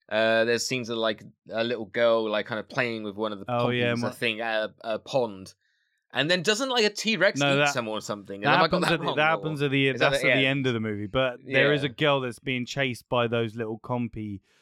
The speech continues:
Speaker 2: uh,
Speaker 1: Yeah.
Speaker 2: and it's a, it's an homage to, um, Jurassic Park three. So, yeah, they do these, like, this is something that I didn't like. I was like, "Okay, this is all the things you need to know before you watch this movie." There's a,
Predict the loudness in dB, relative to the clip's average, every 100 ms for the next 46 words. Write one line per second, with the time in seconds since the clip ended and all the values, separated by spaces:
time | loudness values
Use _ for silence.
0 | _ _ -2 2 4 4 2 -2 -6 -6
1 | -4 -2 -2 -2 -2 -2 -8 -4 -2 0
2 | 2 2 0 -4 -8 -4 -2 -4 -6 -12
3 | _ _ _ -6 -2 0 -2 -4 -8 -10
4 | -12 -16 -8 -6 -6 -8 -8 -4 -4 -6
5 | -8 -4 -4 -4 -12 _ _ _ 0 4
6 | 4 2 -2 -2 2 4 4 2 2 0
7 | 0 0 0 -2 0 2 2 -2 _ _
8 | _ -2 -2 0 -4 -2 -4 -2 -2 -2
9 | 0 -2 -2 -4 -4 -6 -10 -6 -4 -2
10 | 0 0 0 -2 0 0 0 -2 -2 0
11 | 0 2 2 -2 -2 -2 -2 -2 -2 -2
12 | -2 0 0 -2 -2 0 0 0 -2 -2
13 | -2 -4 -6 0 0 0 -2 -4 -8 _
14 | -4 0 2 2 4 4 2